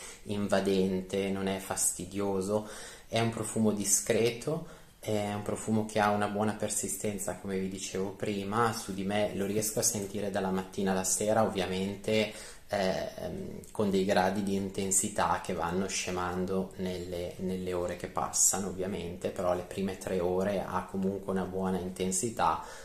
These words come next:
Passate quelle tre ore incomincia a perdere intensità, si assesta poi sulla pelle, diventa qualcosa che rimane lì sulla pelle, intimo, che ti dà appunto questo odore,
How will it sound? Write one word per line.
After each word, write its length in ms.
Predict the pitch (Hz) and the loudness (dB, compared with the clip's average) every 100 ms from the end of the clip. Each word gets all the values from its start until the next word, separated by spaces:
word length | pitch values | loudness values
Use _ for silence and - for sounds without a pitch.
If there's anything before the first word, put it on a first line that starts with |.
| - | -6
Passate 500 | 101 - 107 95 98 | -4 0 2 0 0
quelle 280 | - 98 95 | -2 -2 -2
tre 220 | - 101 | 0 2
ore 340 | 95 98 107 - - - | 2 4 2 0 -12 -8
incomincia 600 | 101 95 101 95 95 - | -4 -2 0 2 2 2
a 40 | 95 | 0
perdere 520 | - 82 87 90 92 | 2 2 2 2 2
intensità, 960 | 95 92 92 92 - - 104 98 101 104 | 0 0 2 2 0 0 2 4 4 4
si 180 | - | 2
assesta 500 | - - 90 90 - | 2 2 2 0 -2
poi 160 | 185 - | -2 -2
sulla 240 | - 92 | 0 -2
pelle, 460 | 95 95 90 92 95 | 0 2 2 2 -2
diventa 400 | 87 85 92 95 | -2 -6 -6 -6
qualcosa 540 | 95 92 - 98 98 | -4 -4 -2 -2 -2
che 100 | 98 | -4
rimane 380 | 98 98 98 98 | -4 -2 0 0
lì 260 | 98 95 - | -2 -4 -4
sulla 300 | - 92 92 | -6 -2 -2
pelle, 720 | - 98 95 98 92 85 - - | -2 -2 -2 -2 -2 -4 -8 0
intimo, 600 | 113 107 107 - 113 110 | 2 4 2 0 -2 -2
che 100 | - | -4
ti 100 | 95 | -4
dà 120 | 92 | -2
appunto 420 | 87 - 104 104 | -4 -6 -8 -8
questo 540 | 104 95 - - 92 - | -8 -4 -2 -2 -4 -4
odore, 640 | 95 92 95 95 95 92 | -4 0 0 2 2 0